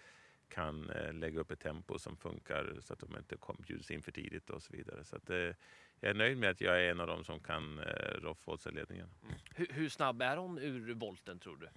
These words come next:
Speaker 1: Ja, hon är rätt så kvick ut. Eh, nu har ju de ensamma sp-, springspåren och det är en väldig fördel, tycker jag,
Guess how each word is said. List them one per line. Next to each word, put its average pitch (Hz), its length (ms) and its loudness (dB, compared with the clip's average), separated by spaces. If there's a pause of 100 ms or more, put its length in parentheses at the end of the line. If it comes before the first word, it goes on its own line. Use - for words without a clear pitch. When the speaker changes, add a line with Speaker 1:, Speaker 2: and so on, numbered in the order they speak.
(520)
Speaker 1:
Ja, 69 140 2
hon 139 120 6
är 165 60 6
rätt 131 180 6
så - 120 0
kvick - 340 -2
ut. - 280 -6
Eh, 87 500 4
nu 95 120 -2
har 113 180 6
ju 110 100 4
de 104 280 0
ensamma 101 640 4
sp-, - 460 -4
springspåren - 840 -2
och - 180 -2
det 85 100 2
är 90 220 4
en 85 100 -2
väldig 80 280 2
fördel, 80 340 4
tycker - 260 -4
jag, 92 280 4